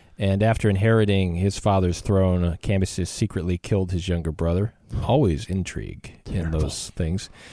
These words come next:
Speaker 1: Uh, Cambyses ruled from five twenty-nine to five twenty-two B C, and his reign was short-lived because,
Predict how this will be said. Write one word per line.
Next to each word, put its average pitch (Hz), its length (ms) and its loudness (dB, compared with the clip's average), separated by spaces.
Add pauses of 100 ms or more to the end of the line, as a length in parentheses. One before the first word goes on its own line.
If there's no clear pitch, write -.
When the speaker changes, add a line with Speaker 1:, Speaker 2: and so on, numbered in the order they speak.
(280)
Speaker 1:
Uh, 85 200 0
Cambyses 107 480 0
ruled 104 280 4
from 95 140 -2
five 104 300 2
twenty-nine 98 540 0
to 92 60 -2
five 95 300 0
twenty-two 92 440 0
B 87 180 0
C, 98 320 -2
and 85 80 -2
his 87 180 -2
reign 90 220 0
was 82 120 -2
short-lived 92 560 0
because, 110 560 2